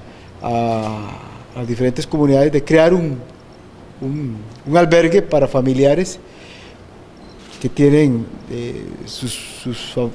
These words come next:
familiares con cáncer, ¿verdad? Nosotros, este, vimos allá en el Hospital San Juan de Dios a muchos pacientes, este,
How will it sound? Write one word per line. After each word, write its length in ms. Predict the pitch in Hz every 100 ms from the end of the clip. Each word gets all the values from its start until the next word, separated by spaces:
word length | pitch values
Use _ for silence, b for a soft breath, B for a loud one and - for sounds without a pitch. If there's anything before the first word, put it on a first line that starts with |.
| -
familiares 560 | 123 120 123 123 139
con 160 | - 120
cáncer, 400 | - 180 - 107
¿verdad? 300 | 107 120 127
Nosotros, 640 | 120 - 135 - 156 139
este, 260 | 147 127 131
vimos 480 | 131 143 156 151 - B B B B -
allá 340 | 127 127 135
en 80 | 143
el 80 | 143
Hospital 380 | 120 139 - 139
San 140 | 156
Juan 120 | 143
de 120 | 143 139
Dios 280 | 139 139
a 320 | 143 117 107 113
muchos 280 | 131 135 -
pacientes, 800 | 156 147 135 131 156 143 - - B B B B -
este, 720 | 120 117 127 120 120 120